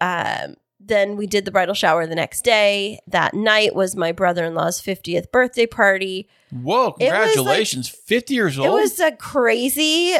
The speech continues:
Speaker 1: like, five days. So when I am away from you, I just, more than anything, I want you to know that I'm trying to maximize, like, squeeze as much as I can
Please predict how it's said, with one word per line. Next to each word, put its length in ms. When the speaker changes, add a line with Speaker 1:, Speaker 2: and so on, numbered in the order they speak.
Speaker 1:
like, 200
five 320
days. 300
So 100
when 240
I 520
am 160
away 300
from 220
you, 300
I 120
just, 380
more 220
than 140
anything, 400
I 120
want 220
you 100
to 100
know 360
that 360
I'm 160
trying 300
to 60
maximize, 1000
like, 140
squeeze 400
as 160
much 180
as 80
I 120
can 340